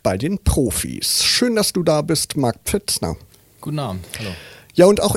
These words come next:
Speaker 1: er ist gebürtiger Braunschweiger. Bereits zwischen zweitausenddreizehn und zweitausendsechzehn lief er im blau-gelben Trikot über den Platz. Erst bei der U neunzehn,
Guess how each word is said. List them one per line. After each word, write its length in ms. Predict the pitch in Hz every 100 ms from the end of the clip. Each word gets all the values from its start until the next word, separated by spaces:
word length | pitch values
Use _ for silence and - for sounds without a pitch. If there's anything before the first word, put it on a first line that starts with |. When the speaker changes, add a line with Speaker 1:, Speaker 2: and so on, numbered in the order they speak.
| -
Speaker 1:
er 200 | 214 170
ist 300 | - - -
gebürtiger 560 | 147 139 156 - 151 131
Braunschweiger. 680 | 127 127 147 - 151 147 147
Bereits 380 | 135 127 135 -
zwischen 320 | 139 - 139
zweitausenddreizehn 1000 | - 139 139 127 123 - - - - 131
und 140 | 123
zweitausendsechzehn 960 | - 127 123 117 117 151 - - 214 190
lief 300 | 170 160 -
er 140 | 147
im 260 | 143 139 135
blau-gelben 580 | 127 123 135 135 135 135
Trikot 460 | - - - 156
über 220 | 143 131 127
den 180 | 139
Platz. 680 | - - - - - - - -
Erst 280 | 117 -
bei 120 | 143 123
der 140 | 131
U 80 | 135
neunzehn, 720 | 131 156 233 - 214 208